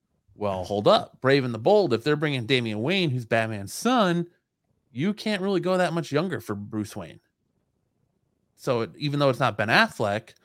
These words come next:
they're gonna have to look for someone in his late thirties, early forties, mid forties, around that kind of age gap for Batman.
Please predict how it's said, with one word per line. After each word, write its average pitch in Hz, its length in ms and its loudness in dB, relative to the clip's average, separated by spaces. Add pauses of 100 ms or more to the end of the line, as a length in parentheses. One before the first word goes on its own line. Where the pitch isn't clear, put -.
(540)
they're 131 100 -6
gonna 190 200 0
have 180 140 -4
to - 60 -8
look 156 180 0
for 143 100 -8
someone 139 360 -2
in 117 60 -2
his 107 140 -6
late 127 320 0
thirties, 120 840 0
early 123 360 -2
forties, 110 960 0
mid 117 240 -2
forties, 107 560 -4
around 107 300 -6
that 113 240 -2 (680)
kind 113 180 0
of 101 80 -2
age 131 280 0
gap 92 360 -2 (720)
for 107 100 -8
Batman. 113 580 -2